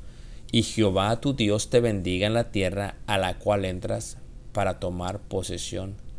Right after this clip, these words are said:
de ella. Luego se viene una pregunta, una pregunta que aún me ha hecho mi hijo Caleb, que, que, bueno, en su niñez y ahora en su adolescencia le gustaría ser doctor, ¿no? Y me dice, "Oye, papá, ¿qué pasa si soy doctor?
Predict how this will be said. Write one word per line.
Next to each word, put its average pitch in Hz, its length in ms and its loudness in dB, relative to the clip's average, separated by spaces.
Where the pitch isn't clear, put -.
de 87 360 -6
ella. 85 320 -6
Luego 110 220 8
se 117 160 4
viene 98 160 4
una 98 220 0
pregunta, 85 400 0
una 110 120 4
pregunta 110 360 2
que 95 80 4
aún 98 160 0
me 98 80 2
ha - 20 2
hecho 92 160 -2
mi 92 80 0
hijo 90 140 6
Caleb, 92 300 6
que, 90 200 2
que, 85 280 0
bueno, 95 320 -2
en 113 100 -4
su 92 140 -4
niñez 90 520 -2
y 87 200 -2
ahora 87 360 0
en 90 100 -6
su - 160 2
adolescencia 92 640 -2
le 90 80 6
gustaría 87 320 2
ser 101 160 2
doctor, 98 340 0
¿no? 90 160 0
Y - 20 0
me 87 100 -2
dice, 90 180 0
"Oye, 104 140 4
papá, - 280 -2
¿qué 110 100 -2
pasa 117 300 -2
si 107 100 -4
soy 92 240 -4
doctor? - 460 -8